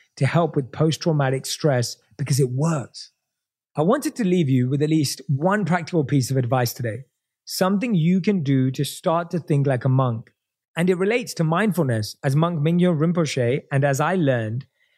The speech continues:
and that is to acknowledge your anxiety or your fear as a friend. It's a common misconception that monks don't experience feelings, that we suppress them. In fact, we do the opposite. We acknowledge all of our feelings.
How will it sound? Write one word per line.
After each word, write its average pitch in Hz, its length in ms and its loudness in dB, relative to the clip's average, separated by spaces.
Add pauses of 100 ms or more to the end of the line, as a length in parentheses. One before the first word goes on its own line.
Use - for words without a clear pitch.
(120)
and 160 140 0
that 180 160 2
is 202 180 2
to 202 100 -2
acknowledge 170 500 0
your 190 80 0
anxiety 139 880 0 (280)
or 156 140 2
your 185 140 2
fear 135 500 -2
as 135 160 2
a 139 60 2
friend. 113 560 -2 (680)
It's - 140 -6
a - 40 -14
common 202 300 2
misconception 165 960 0
that 127 140 -2
monks 151 320 2
don't 156 280 0
experience 139 440 -4
feelings, 113 680 -2 (220)
that 139 80 -4
we 131 120 4
suppress - 500 -2
them. 113 320 -10 (500)
In 139 140 4
fact, 202 600 -4
we 143 140 -4
do 180 100 2
the 170 140 2
opposite. 147 500 -6 (460)
We 190 140 0
acknowledge 170 560 0 (120)
all 220 280 0
of 170 100 -2
our 123 160 -6
feelings. 104 640 -4